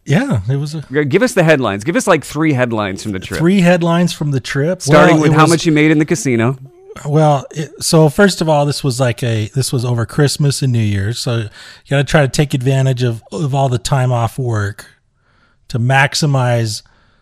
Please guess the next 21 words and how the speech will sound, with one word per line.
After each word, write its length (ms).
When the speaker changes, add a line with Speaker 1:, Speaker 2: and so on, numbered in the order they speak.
Speaker 1:
your, 580
your 440
vacation 680
time, 300
right? 280
Speaker 2:
Of 140
course. 340
Speaker 1:
Two 160
weeks, 680
Christmas, 560
New 80
Year's. 480
It 100
was, 300
uh, 160
we 80
started 320
off 300
in 240
Fort 260
Lauderdale. 480